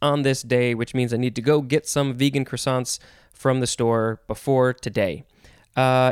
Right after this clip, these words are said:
it is also, um, here in India, not here in India, in India, it is the anniversary of the Gandhi Association. Uh, so,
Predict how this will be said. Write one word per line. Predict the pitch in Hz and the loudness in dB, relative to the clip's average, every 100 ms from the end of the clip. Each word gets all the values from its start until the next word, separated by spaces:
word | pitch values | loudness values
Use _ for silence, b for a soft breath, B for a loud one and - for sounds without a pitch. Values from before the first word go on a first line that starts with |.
| - | 2
it | 165 | 0
is | 139 | 0
also, | - 165 202 - 127 127 180 196 208 - | 0 0 0 0 2 4 2 2 -2 -2
um, | 143 147 143 143 143 - - | 0 0 0 -2 -4 -8 -16
here | - 175 | -2 0
in | 139 135 | 2 0
India, | - 190 139 135 170 | 0 0 2 0 -2
not | 123 92 | -6 -8
here | 113 104 | -6 -6
in | - | -4
India, | 107 123 147 151 b - | -4 -2 -2 -4 b -2
in | 143 | 0
India, | - 196 139 139 147 | 2 2 2 2 0
it | 135 | -2
is | 127 131 | -2 -4
the | 117 | -6
anniversary | 139 196 156 151 - 135 | -2 -2 -2 -2 -2 -2
of | 117 110 107 - | -2 -4 -8 -14
the | - | -10
Gandhi | 107 104 127 190 135 107 - | -8 -2 0 0 -2 -4 -6
Association. | - 113 - 101 92 - 92 - | -4 -4 -6 -6 -6 -8 -10 -8
Uh, | 123 - - - | -10 -10 -20 -16
so, | - - | -10 -10